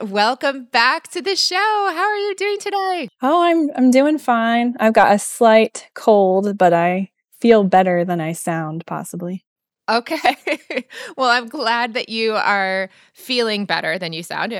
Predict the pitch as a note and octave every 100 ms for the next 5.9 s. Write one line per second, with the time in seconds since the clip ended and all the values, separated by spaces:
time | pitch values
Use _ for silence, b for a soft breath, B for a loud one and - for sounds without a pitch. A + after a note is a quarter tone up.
0 | - - A4+ A3+ B3+ G3+ E3+ - D3+ D3+
1 | - F3+ - b b - C#4+ B4 C5 C5
2 | - _ A3+ F#3 - - B3+ A3+ G3 E3
3 | D#3+ - A3+ A#3 D4 C#4+ A#3+ A#3 A3 G#3+
4 | G3+ G#3+ A3 G3 F#3 - F3+ E3+ F3 D#3+
5 | D#3 F#3 F3 E3+ D#3 E3+ D#3 - -